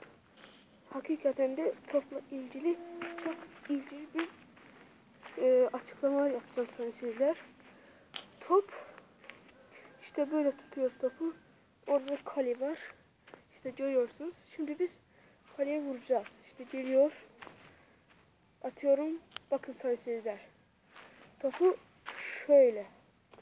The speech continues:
Gösterelim. Şöyle vuracaksanız bu düz gidecek ama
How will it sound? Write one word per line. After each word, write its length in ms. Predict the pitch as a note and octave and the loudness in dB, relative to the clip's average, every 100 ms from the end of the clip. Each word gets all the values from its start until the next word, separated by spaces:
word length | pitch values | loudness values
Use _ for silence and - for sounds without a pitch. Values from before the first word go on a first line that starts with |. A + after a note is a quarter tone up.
| - - - | -20 -20 -8
Gösterelim. 680 | A#3+ - B3 A#3+ B3 D4 E4 - - - - - | -8 -6 -4 -4 -2 -6 -8 -16 -20 -18 -6 6
Şöyle 340 | C4+ B3 A3+ G#3 | 8 8 4 -6
vuracaksanız 680 | A3+ B3 B3+ - D4 E4+ F4+ - - - - - _ | -8 -6 -6 -4 -2 -2 -4 -10 -20 -18 -18 -20 _
bu 120 | E4 - - - | -4 -4 -8 -8
düz 180 | C4+ A3+ | -6 -6
gidecek 360 | A3 A3 A#3 C4 | -10 -12 -6 -2
ama 240 | C4 C4 | -2 -4